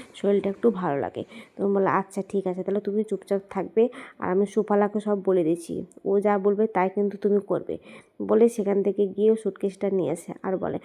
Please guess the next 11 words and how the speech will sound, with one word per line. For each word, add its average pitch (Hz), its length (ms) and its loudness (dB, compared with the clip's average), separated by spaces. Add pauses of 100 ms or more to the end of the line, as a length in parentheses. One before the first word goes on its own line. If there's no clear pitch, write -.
(280)
"আমি 202 240 2
এখন 214 280 0
যাচ্ছি 202 320 2
নার্সিংহোমে, 208 600 2 (360)
আমি 202 180 2
তোমাকে 208 320 -2
নিজেই 202 420 4
সে 220 120 -2
নার্সিংহোমে 196 540 2
নিয়ে 190 260 4
যাবো, 165 180 -2